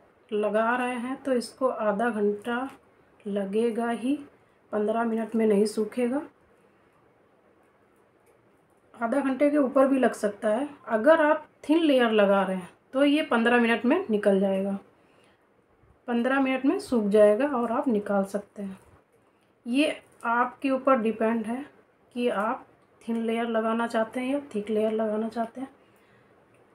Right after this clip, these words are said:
आपके पास जैसा टाइम हो, आपको थिन लेयर लगानी है तो आप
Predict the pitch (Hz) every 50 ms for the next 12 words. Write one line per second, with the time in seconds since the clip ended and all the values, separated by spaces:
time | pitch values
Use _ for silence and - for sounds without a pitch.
0 | _ _ _ _ _ _ _ _ _ _ _ _ _ _ _ _ _ _ _ _
1 | _ _ _ _ _ _ _ _ _ _ _ 254 233 220 - - - 285 254 -
2 | 247 240 233 220 202 196 196 190 190 - 240 226 226 - 214 214 220 226 220 190
3 | 208 214 240 240 - - 226 208 220 220 - - - 226 - - - - - 233
4 | 247 254 247 240 233 220 226 233 226 226 214 196 196 196 196 196 202 214 220 214
5 | 214 247 262 - - _ _ _ _ _ _ _ _ _ _ _ _ _ _ _
6 | _ _ _ - - 208 208 214 214 214